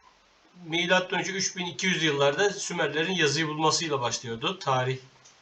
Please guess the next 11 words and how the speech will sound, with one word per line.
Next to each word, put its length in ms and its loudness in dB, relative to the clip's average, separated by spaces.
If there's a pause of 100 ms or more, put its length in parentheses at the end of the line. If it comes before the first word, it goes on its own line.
(560)
başlıyor, 420 -4
tarihi 320 2
çağ, 280 0
ilk 180 -6
çağ 260 2
başlıyor. 420 -2
Ama 360 6 (480)
Anadolu'da 460 4
ilk 180 0
çağ 280 4
ta 300 4